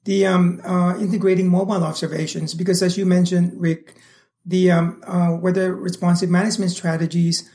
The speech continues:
maximizes the use of, um, both connected and mobile observations for making traffic and maintenance management decisions during adverse weather. And the I M O initiative, which is part of the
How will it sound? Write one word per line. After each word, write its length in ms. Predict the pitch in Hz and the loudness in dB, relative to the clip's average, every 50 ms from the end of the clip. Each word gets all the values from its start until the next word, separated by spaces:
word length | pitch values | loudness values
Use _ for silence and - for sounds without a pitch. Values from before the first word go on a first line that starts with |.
| _ _ - 190 | _ _ -6 -2
maximizes 760 | 185 196 180 - 240 214 190 180 185 175 - 190 175 160 156 | -2 0 0 0 0 0 2 2 2 2 2 0 -2 0 0
the 80 | 175 | 2
use 360 | 170 170 180 202 214 214 - 190 | 2 4 4 2 2 2 2 2
of, 260 | 175 165 165 - - - | 0 0 0 -4 -10 -6
um, 320 | 185 170 165 165 160 160 - - - - _ _ _ - | -4 -4 -2 -2 -4 -8 -10 -16 -20 -20 _ _ _ -2
both 240 | 196 185 185 185 - | 0 2 2 0 0
connected 480 | 196 185 196 185 180 - - 180 175 | -2 0 0 -2 -2 -2 -2 0 2
and 80 | 175 175 | 4 4
mobile 400 | 175 180 190 180 196 185 180 175 | 4 4 4 2 2 0 0 0
observations 960 | 175 175 170 - 170 151 160 160 156 156 - 170 151 156 160 - - - - _ _ _ _ - | -2 -2 -4 -4 -4 -6 -4 -4 -6 -6 -6 -8 -8 -8 -8 -8 -8 -8 -10 _ _ _ _ -12
for 320 | - - 202 190 190 196 | -4 0 2 2 2 2
making 440 | 190 185 180 180 180 190 180 175 175 | 2 2 2 2 2 2 2 2 2
traffic 360 | - 175 170 160 - 180 180 | 2 0 -2 -2 -2 -2 -2
and 100 | 175 170 | 0 0
maintenance 560 | 165 175 180 - 180 180 175 170 175 - - | 0 0 0 0 0 2 2 2 0 -2 -2
management 640 | 175 156 156 165 160 - - 180 165 165 - _ - | -4 -2 -2 -2 -4 -4 -2 -2 -2 -4 -4 _ -6
decisions 640 | - 180 - - 156 - - 165 156 151 - - - - - - _ _ - | -2 -2 0 0 -2 -4 -4 -6 -8 -8 -10 -12 -16 -18 -20 -20 _ _ -4
during 240 | - 190 175 170 180 | 0 2 2 4 4
adverse 400 | 165 185 180 160 165 156 - - | 2 2 0 0 -2 -6 -6 -8
weather. 340 | 143 135 - - - - _ _ _ _ _ _ _ _ - - | -10 -10 -10 -12 -18 -20 _ _ _ _ _ _ _ _ -6 0
And 220 | 185 180 175 165 | 2 2 2 4
the 140 | 175 170 175 | 2 0 0
I 160 | 185 190 190 | 2 2 2
M 160 | 190 185 185 185 | 2 4 2 2
O 80 | 220 | 2
initiative, 520 | 226 208 190 180 180 185 175 180 175 175 170 | 2 2 2 2 2 2 2 2 2 2 0
which 180 | 170 165 - 180 | -2 -6 -8 -8
is 100 | 170 - | -12 -12
part 300 | - - 185 175 170 175 | -10 -6 -4 -4 -2 -2
of 140 | 170 - - | -4 -6 -6
the 100 | 190 | -6